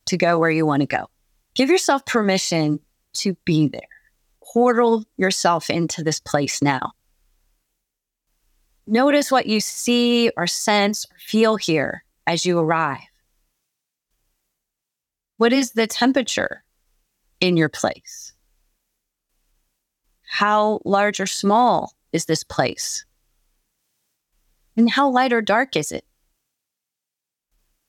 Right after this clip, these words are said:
Listen for any sounds.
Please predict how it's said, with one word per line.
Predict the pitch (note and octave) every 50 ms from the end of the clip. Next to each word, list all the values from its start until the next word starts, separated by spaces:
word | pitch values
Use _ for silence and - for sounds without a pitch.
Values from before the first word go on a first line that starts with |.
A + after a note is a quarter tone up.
| _ _ _ _ _ _ _ _ _ _ _ _ -
Listen | A3 D4 D#4+ - - F4+ E4 D#4+ D#4 D4
for | - - B3+ B3+ B3+ B3 B3 A#3+ A#3 -
any | - A#3 A#3+ B3 A#3
sounds. | A3 - - A3 G#3+ A#3 B3+ A3 E3+ C3 - - - - -